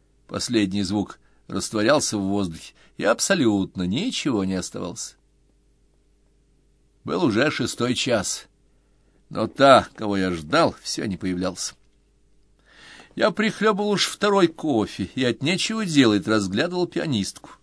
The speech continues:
На вид ей было лет двадцать,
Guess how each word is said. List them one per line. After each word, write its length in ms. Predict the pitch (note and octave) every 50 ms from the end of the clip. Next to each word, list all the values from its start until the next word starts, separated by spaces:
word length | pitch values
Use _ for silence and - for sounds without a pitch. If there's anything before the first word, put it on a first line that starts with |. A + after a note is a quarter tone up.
| _ _ _ _ _ _ _ _ _ _ _ _ _ _ _ _ _ _ _ _ _ _ _ _ _ _ _ -
На 80 | -
вид 220 | A3 C#4+ D4+ - -
ей 160 | - G#2 F#2+
было 200 | F#2 G2 G2 A2
лет 240 | G3 A#3 F#3+ A#2+ F2+
двадцать, 640 | G#2+ C3 D#3 E3 - - - - - - - -